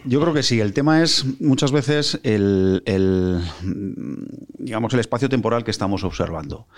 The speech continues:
O sea, yo pongo el ejemplo del año veintidós, ¿no? El año veintidós,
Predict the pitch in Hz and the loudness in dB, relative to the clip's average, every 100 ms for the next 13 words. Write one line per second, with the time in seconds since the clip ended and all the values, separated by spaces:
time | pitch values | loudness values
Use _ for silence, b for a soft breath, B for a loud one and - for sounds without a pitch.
0 | B B B - - - 101 120 135 131 | B B B -4 -2 -2 0 2 2 2
1 | 127 135 120 117 120 104 95 85 80 78 | 2 4 2 4 2 2 0 -2 -2 -4
2 | - 143 85 107 117 110 117 123 143 - | -2 -2 0 2 2 2 2 0 -2 -8